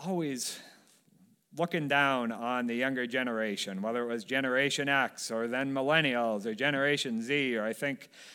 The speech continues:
my daughter falls into Generation Alpha, though I may be wrong on that 'cause I was just curious about it. But we need to not look down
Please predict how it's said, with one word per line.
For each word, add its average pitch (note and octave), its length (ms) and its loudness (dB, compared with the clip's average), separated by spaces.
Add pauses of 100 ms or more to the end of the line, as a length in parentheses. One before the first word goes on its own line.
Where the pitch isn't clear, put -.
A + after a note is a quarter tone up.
(220)
my B2 160 0
daughter B2 320 2
falls B2 340 -2
into A#2 220 0
Generation A#2+ 580 -2
Alpha, G#2+ 580 -2
though G#2 120 -2
I G#2+ 40 -2
may G#2+ 160 -2
be G#2 260 -6 (200)
wrong A#2 320 -2
on A2 400 -2
that G#2+ 260 -6
'cause G2+ 160 -14
I G#2+ 100 -4
was G#2+ 180 -6
just - 340 -8 (720)
curious D#3+ 380 -2
about F#2+ 320 -2
it. G2+ 180 -6
But B2 240 -2 (380)
we D#3+ 160 6
need A3 200 8
to E3 80 4
not D#3 380 2
look D3 260 2
down C3 480 4